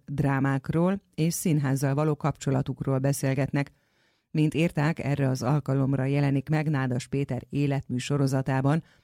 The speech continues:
a drámáit tartalmazó Szünet nélkül című kötet, valamint Forgács Andrásnak az előadás alapjául szolgáló műve,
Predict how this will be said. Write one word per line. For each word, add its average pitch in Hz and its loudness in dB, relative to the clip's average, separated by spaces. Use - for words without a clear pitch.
a 135 0
drámáit 127 -2
tartalmazó 143 0
Szünet 208 0
nélkül 156 2
című 156 0
kötet, 160 0
valamint 180 2
Forgács 180 -2
Andrásnak 151 0
az 156 0
előadás 127 -2
alapjául 131 -2
szolgáló 127 -2
műve, 151 0